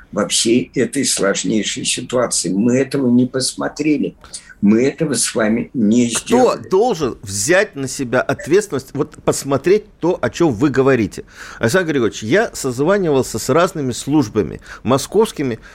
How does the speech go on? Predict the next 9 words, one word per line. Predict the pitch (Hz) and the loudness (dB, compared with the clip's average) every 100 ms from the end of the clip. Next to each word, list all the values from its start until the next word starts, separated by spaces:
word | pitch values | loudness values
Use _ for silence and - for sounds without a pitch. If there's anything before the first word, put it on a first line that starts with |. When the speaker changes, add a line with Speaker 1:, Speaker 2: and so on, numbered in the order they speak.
| - | -8
Speaker 2:
э, | - 113 110 - | 2 4 4 2
и, | 170 190 170 151 | 0 2 4 2
э, | - 117 117 107 107 104 87 85 78 76 73 64 110 | 2 4 4 4 4 2 2 0 -4 -6 -8 -8 -8
с | |
социальными | - - 131 202 226 190 165 | -6 -2 0 2 2 0 -4
службами, | - 143 113 107 104 | -2 -4 -2 -2 0
и | 110 | 0
в | 107 110 110 87 | 2 4 4 4
образовании. | 82 110 123 156 202 185 | 0 0 0 2 2 0